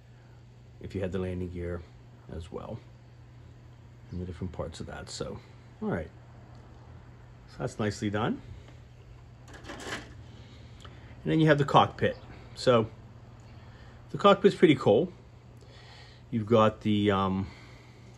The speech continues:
you've got the floor.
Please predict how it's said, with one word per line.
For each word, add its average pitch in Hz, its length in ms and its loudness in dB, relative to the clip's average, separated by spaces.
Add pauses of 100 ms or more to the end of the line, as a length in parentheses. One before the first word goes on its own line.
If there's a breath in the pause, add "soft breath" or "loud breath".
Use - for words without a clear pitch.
(2250 loud breath)
you've 113 120 -2
got 107 120 4
the 98 80 -6
floor. 139 600 8